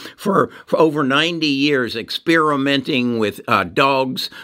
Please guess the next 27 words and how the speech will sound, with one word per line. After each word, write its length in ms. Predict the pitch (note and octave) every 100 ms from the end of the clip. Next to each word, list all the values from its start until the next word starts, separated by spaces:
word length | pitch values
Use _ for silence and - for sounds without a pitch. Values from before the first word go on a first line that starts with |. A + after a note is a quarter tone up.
| -
livers 640 | B2+ C3+ A#2+ C3+ C3 A#2+
and, 340 | F2+ G2+ F#2+ F2
and 280 | G#2+ F2+ E2+
cows' 600 | C3 C3+ C3+ C3+ C3 B2 A#2
or 220 | B2+ A#2 G#2+
pancreases 920 | - C#3 C3+ C#3+ A#2 - C3+ A#2+ - - - -
and, 260 | A2 A2+
and, 320 | C3+ A#2+ A2+ -
and 160 | B2+ B2
l-, 240 | C3 D3+
that 340 | B2+ C3+ E3+ B2+
learning. 760 | C3 C#3 D3+ D3 A2 F#2+ A2 - - -
That 240 | C3+ F#3+
is 240 | G3 C#3 C#3+
now 520 | C#3+ E3+ F3+ D3+ B2+
through 340 | - E3 C3+
the 420 | B2+ B2+ B2 B2+ -
age 400 | C#3 C#3+ C3 C#3
of 320 | - A#2 A2
digitalization 1400 | A2 C#3+ C3+ D3+ A#2 A#2+ A2 A#2 A2 C#3+ C#3 - B2+ B2
and 220 | A#2+ A2+
computers. 800 | A2 B2 A2+ D#3 D#3+ C3+ G#2+ G#2 - - -
We 180 | C3 C#3+
take 300 | C#3 E3 E3+
that 280 | - C#3+ B2
same 500 | - F3+ E3+ F3 F3
experimentation 1700 | D3+ C3 - - D#3 D#3 D3 D3 C#3+ B2+ - D#3+ D#3+ - B2+ G#2